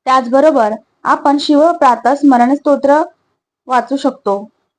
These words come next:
दारिद्र्य दुःख दहन स्तोत्र, शिव पंचाक्षर स्तोत्र, शिव षडाक्षर स्तोत्र, शिव तांडव स्तोत्र, त्यानंतर शिवाष्टकम,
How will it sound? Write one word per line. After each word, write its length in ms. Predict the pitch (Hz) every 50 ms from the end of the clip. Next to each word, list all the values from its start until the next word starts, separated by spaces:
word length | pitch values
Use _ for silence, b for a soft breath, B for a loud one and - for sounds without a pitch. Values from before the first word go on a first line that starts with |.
| _ _ _ -
दारिद्र्य 420 | - 247 254 262 285 285 247 330 240
दुःख 280 | 247 262 254 - - 302
दहन 340 | 285 302 294 294 269 285 311
स्तोत्र, 560 | - - 285 233 208 185 - 202 202 208 214 214 _ _ _ _ _ _
शिव 260 | _ - - 320 330 339
पंचाक्षर 720 | 339 311 277 262 226 - 262 262 269 269 - 330 294 294
स्तोत्र, 560 | 294 294 - 247 214 196 196 208 202 202 196 -
शिव 260 | - - 269 262 294
षडाक्षर 640 | 285 294 254 226 226 247 254 - - 302 285 285 285
स्तोत्र, 520 | 285 - 226 214 196 196 196 196 196 190 190 - _ _ _ _ _ _ _ _
शिव 220 | _ - 339 349 381
तांडव 520 | 330 349 330 269 240 233 226 226 262 302
स्तोत्र, 600 | 285 - - 269 247 220 185 - 202 208 190 190 196 - _ _ _ _ _ _ _ _ -
त्यानंतर 680 | 233 233 240 254 277 294 285 - - 214 208 196 190 - _ _ _ _ _ _ _ _
शिवाष्टकम, 960 | - - 320 311 302 294 294 320 320 - - 247 247 226 214 196 190 196 196